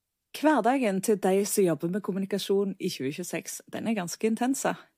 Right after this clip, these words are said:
De skal håndtere krise, de skal lage innhold, de skal gi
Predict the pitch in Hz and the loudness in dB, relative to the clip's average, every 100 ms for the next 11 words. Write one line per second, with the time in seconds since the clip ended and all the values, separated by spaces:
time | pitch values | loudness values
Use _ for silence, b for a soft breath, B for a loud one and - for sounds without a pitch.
0 | B B B B B B B _ _ _ | B B B B B B B _ _ _
1 | _ - 147 - 143 139 - - - - | _ -4 -4 -6 -6 -8 -8 -8 -8 -6
2 | - 240 226 208 - 226 233 B B B | 0 2 4 2 4 4 2 B B B
3 | _ 147 139 - 185 220 214 196 214 226 | _ -2 -2 -4 -2 -2 -2 -2 0 2
4 | 214 202 208 233 226 - 151 - 165 160 | 2 2 2 2 -2 -4 -4 -2 -2 0
5 | 135 | 0